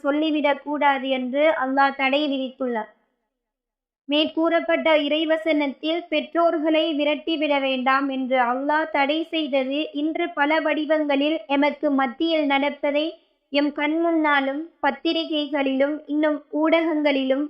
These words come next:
பார்த்து கொண்டும் கேட்டுக்கொண்டும் இருக்கின்றோம். என்னதான் நடந்தாலும் நாம் முஸ்லிம் பெற்றோர்களை கண்ணியப்படுத்தியே ஆக வேண்டும். இல்லையெனில் அல்லாஹ்விடம் குற்றவாளிகளாக கருதப்படுவோம்.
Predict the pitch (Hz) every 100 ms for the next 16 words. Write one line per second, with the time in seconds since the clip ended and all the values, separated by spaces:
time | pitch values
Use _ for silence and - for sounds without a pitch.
0 | - 277 294 294 330 - 294 269 269 285
1 | 294 294 294 294 294 294 277 285 277 277
2 | 254 262 240 233 220 _ _ _ _ _
3 | - 294 330 339 339 339 339 302 294 311
4 | 302 277 269 269 302 269 277 285 320 -
5 | 285 285 320 339 302 311 311 311 302 294
6 | 285 302 277 269 294 330 330 285 294 294
7 | - 277 285 277 262 269 277 240 233 220
8 | 214 _ - 277 302 320 330 285 269 285
9 | 311 - _ _ - 285 320 339 339 330
10 | 320 370 359 302 247 330 330 320 302 311
11 | 311 285 285 294 302 285 277 294 320 311
12 | 277 254 254 240